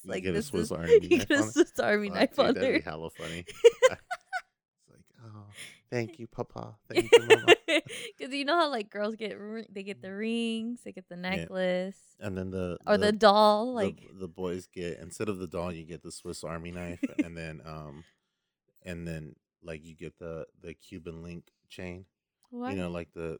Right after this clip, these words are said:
Speaker 1: the gold chain
Speaker 2: Yeah.
Speaker 1: with a little cross on it. 'Cause, you know, most of the, most of our Hispanic males be, like, rocking that,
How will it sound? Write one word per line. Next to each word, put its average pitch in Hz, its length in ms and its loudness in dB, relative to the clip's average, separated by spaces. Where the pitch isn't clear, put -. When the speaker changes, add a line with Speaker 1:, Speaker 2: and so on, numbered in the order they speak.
Speaker 1:
the 82 200 -14
gold 90 280 -8
chain 95 460 -14
Speaker 2:
Yeah. 269 240 -6
Speaker 1:
with - 160 -10
a - 20 -14
little 85 240 -10
cross 87 400 -8
on 98 100 -10
it. 95 160 -10
'Cause, 82 180 -12
you 87 100 -10
know, 73 240 -12
most 95 320 -4
of 85 60 -8
the, 85 160 -10
most 87 260 -14
of 78 160 -10
our 80 320 -10
Hispanic 82 540 -10
males 78 300 -12
be, 76 160 -18
like, 65 240 -20
rocking 82 400 -10
that, 80 200 -12